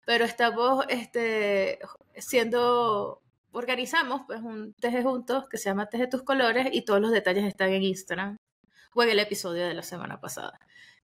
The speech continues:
Eh, y el otro anuncio o recordatorio es que por favor suscríbanse a este canal de YouTube,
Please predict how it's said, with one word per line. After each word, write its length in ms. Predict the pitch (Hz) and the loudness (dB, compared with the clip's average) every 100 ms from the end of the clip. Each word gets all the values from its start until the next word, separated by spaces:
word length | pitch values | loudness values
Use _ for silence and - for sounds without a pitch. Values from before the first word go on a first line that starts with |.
| _ - | _ -4
Eh, 480 | 226 220 214 202 - | -2 0 -2 -6 -4
y 100 | 294 | -2
el 120 | 320 | 2
otro 260 | 339 330 330 | 2 0 -4
anuncio 880 | 339 330 277 302 311 294 262 311 - | -4 -4 -4 -4 -6 -2 -2 -2 -6
o 220 | 226 226 | -4 -4
recordatorio 680 | 226 233 247 262 277 269 269 | -4 -4 -6 0 2 2 0
es 120 | 233 | -4
que 100 | - | -6
por 140 | 240 247 | -6 -4
favor 240 | 240 220 | -2 -2
suscríbanse 800 | 220 254 254 262 226 220 - 247 _ _ - | -2 -4 -2 0 0 -4 -6 -8 _ _ -6
a 60 | 202 | -6
este 200 | - 220 | -4 -2
canal 300 | 226 220 220 | 0 2 2
de 100 | 226 | 2
YouTube, 380 | 240 240 240 | 0 0 -4